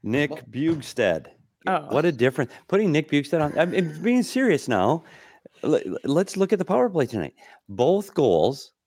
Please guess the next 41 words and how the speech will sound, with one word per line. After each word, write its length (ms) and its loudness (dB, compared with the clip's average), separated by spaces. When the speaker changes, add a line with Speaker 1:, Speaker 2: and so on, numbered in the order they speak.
Speaker 1:
I 160 -2
know 240 -2
he 80 -6
doesn't 240 -2
get 180 -4
a, 240 -10
a 40 -10
credit 280 -2
with 100 -8
the 60 -16
first 220 -4
one. 100 -4
The 80 -4
first 300 -2
goal 220 0
is 60 -4
Schmaltz 360 -4
from 140 -10
Keller 200 0
and 100 -6
Valimaki, 480 -4
but 120 0
who 440 0
is 120 0
Schmaltz 300 -2
trying 160 -4
to 60 -18
pass 220 -2
to? 140 -20
He's 120 -20
trying 240 -16
to 140 -16
pass 300 -6
to 100 -12
Bjugstad, 440 -8
and 100 -4
it 60 -8
goes 100 0
off 160 0
skating 320 -4
in. 220 -4